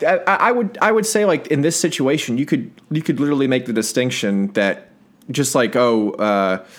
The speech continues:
Serena Williams, greatest female tennis player of all time, but we can't call her the goat because she's a female. I legitimately say greatest CrossFit athlete of all time is Tia Claire. Like, I wouldn't even distinguish it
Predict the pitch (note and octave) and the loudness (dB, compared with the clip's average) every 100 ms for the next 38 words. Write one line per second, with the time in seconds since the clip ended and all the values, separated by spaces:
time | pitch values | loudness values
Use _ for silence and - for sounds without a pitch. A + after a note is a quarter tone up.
0 | - - D3 C#3 B2+ A#2 A2 F#2 - A#2 | -12 -2 0 2 2 2 0 -2 0 0
1 | A#2 A2+ - A#2 A2 G#2 G#2+ G2 - A2 | 0 -2 -2 -2 -2 -2 -4 -4 -2 -2
2 | G2+ G2 F#2+ F#2+ F#2+ G2+ G2 G2 F#2+ F#2 | 0 0 0 -2 -2 -2 0 0 0 -4
3 | - _ - - - - _ _ _ B2 | -6 _ -20 -20 -20 -20 _ _ _ 0
4 | G#2+ A#2 - B2 - A#2 B2+ G#2+ F#2+ A2 | 0 -2 -2 -2 0 0 2 0 0 0
5 | G2 G2+ G#2+ F#2 A2 F#2+ F2+ G#2 F#2 F2+ | 0 -2 -4 -4 -2 -2 -4 -4 -2 0
6 | C3 C#3 C3+ C3 B2+ A#2+ G#2+ G#2 A2 F#2 | 0 2 2 2 2 0 -2 0 0 0
7 | A#2+ A#2 A#2 A#2 A2+ A#2 - G2 G2+ G2+ | 0 2 0 -2 -2 -2 0 0 0 0
8 | F#2+ F#2 F#2 - F#2+ E2+ E2 - D#2+ - | -2 0 -2 -4 -6 -4 -6 -6 -6 -4
9 | A1 - - - - F#2+ A#2+ B2+ B2 A#2 | -6 -6 -14 -20 -4 0 2 2 2 0
10 | A2+ G2+ - G#2+ G#2 G2+ F#2 F2+ - | 0 -2 -2 -2 0 -2 -2 -4 -6